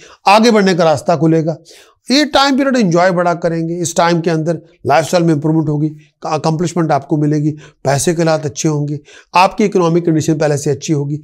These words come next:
बहुत आप इंप्रूव करेंगे। अगर आप स्टूडेंट भी हैं,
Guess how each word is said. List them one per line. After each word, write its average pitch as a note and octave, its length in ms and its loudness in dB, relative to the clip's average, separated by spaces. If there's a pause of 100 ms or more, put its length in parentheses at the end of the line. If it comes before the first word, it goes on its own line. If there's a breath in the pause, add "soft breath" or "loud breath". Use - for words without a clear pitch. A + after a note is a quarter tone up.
(280 loud breath)
बहुत D#3+ 280 0
आप D#3 180 0
इंप्रूव D3+ 300 2
करेंगे। D3+ 340 -2 (320 loud breath)
अगर C4 220 6
आप F4 180 2
स्टूडेंट A3 400 4
भी F#3+ 140 4
हैं, G2+ 180 -2